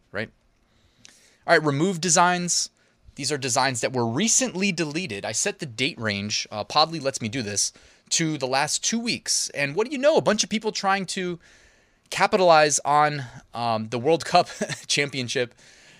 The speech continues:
they were punished and most likely had their accounts, like, terminated, 'cause this is definitely the type of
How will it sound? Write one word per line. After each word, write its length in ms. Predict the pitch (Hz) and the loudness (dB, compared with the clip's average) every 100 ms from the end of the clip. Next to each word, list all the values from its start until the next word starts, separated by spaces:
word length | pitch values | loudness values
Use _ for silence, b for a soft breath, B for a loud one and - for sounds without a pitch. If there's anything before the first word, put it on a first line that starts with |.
| B 131 | B 0
they 400 | 143 180 180 170 | 4 4 2 -2
were 260 | 143 160 | -2 -2
punished 480 | - 180 123 95 - | 0 0 0 -2 -4
and 140 | 127 | -4
most 180 | 139 156 | -2 0
likely 240 | 147 151 127 | -2 -2 -4
had 180 | 127 | -4
their 120 | 123 113 | -2 -6
accounts, 500 | - 120 117 - - | -4 -6 -4 -6 -6
like, 180 | 101 | -8
terminated, 560 | - 180 165 98 98 113 | -6 -4 -4 -6 -8 -8
'cause 160 | 117 104 | -8 -6
this 180 | 143 165 | -2 -2
is 120 | 131 | -2
definitely 380 | 135 139 127 127 | -4 -6 -8 -6
the 120 | 107 | -6
type 280 | - 123 123 | -2 -4 -2
of 300 | 113 107 101 | -2 -2 -4